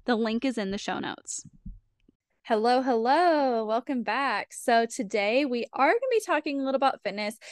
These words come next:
but we're even more so talking about business. I'm gonna be sharing with you guys five things I wish I did differently when I was starting my business as a fitness coach. So I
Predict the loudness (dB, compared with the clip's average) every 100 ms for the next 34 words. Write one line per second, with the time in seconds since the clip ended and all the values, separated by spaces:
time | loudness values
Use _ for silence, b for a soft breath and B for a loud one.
0 | B _ 6 8 6 6 6 6 6 4
1 | 4 2 2 4 4 2 -2 -2 -4 -4
2 | -4 0 2 2 -2 -14 _ 2 2 2
3 | -6 -8 -8 -14 B B _ 2 6 6
4 | 6 4 4 4 4 2 0 -2 0 2
5 | 2 0 -6 0 2 2 0 -2 -2 -8
6 | -6 0 4 6 4 2 0 0 -2 0
7 | -4 -2 -4 -2 -2 -2 -2 -4 -4 -2
8 | -2 -4 -8 -6 -2 -2 -2 -4 -2 -4
9 | -2 -4 -2 -2 -2 -4 -6 -6 -10 -6
10 | 0 2 0 -4 B B B 2 4 8
11 | 8 6 4 0 2 4 4 2